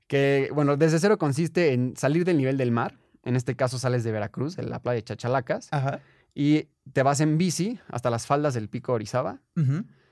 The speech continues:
Speaker 1: duermes ahí, y tempranito al día siguiente subes... Este
Speaker 2: A las, a hacer cima en el Pico de Orizaba.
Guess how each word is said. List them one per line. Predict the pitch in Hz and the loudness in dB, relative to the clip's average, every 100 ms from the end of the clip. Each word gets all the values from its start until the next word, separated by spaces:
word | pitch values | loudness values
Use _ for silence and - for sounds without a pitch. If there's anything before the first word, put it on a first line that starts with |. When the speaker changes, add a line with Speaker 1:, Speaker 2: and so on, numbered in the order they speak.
| _ | _
Speaker 1:
duermes | - 143 147 127 | -2 2 2 2
ahí, | 120 160 - _ _ _ _ _ - | 0 -2 -6 _ _ _ _ _ -10
y | 123 | -4
tempranito | 135 123 131 139 135 | -2 0 2 0 0
al | 127 | -2
día | 123 | -2
siguiente | 120 131 139 170 180 - | -2 -4 -2 -2 -4 -12
subes... | - 135 120 113 - - | -6 -2 -2 -2 -6 -12
Este | - 104 - - | -12 -12 -8 -2
Speaker 2:
A | |
las, | 135 117 - | 0 0 -2
a | |
hacer | 143 156 | -2 -2
cima | 131 156 131 120 | 0 0 0 0
en | 113 | -2
el | 110 | -4
Pico | 120 | -6
de | 113 | -6
Orizaba. | - - | -6 -14